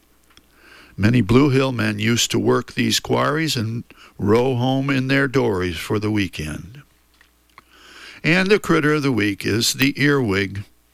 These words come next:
a primitive proto-insect which likes to hide out in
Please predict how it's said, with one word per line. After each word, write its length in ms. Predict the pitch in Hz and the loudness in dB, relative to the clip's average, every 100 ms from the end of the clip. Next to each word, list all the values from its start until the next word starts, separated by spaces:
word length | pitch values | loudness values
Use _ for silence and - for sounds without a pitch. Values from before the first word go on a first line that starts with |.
| - - - - - | -20 -20 -20 -20 -4
a 160 | 123 | -2
primitive 600 | 131 - 156 160 147 123 | 0 0 2 4 2 0
proto-insect 1080 | - 135 147 151 131 127 131 - 98 90 - | 0 2 4 2 0 -2 0 0 0 -4 -4
which 260 | 98 - - | -4 -2 0
likes 300 | 110 120 - | 0 0 -2
to 120 | 95 | 0
hide 300 | 110 120 117 | 2 2 2
out 280 | 113 107 95 | 2 0 0
in 260 | 87 85 | -2 -4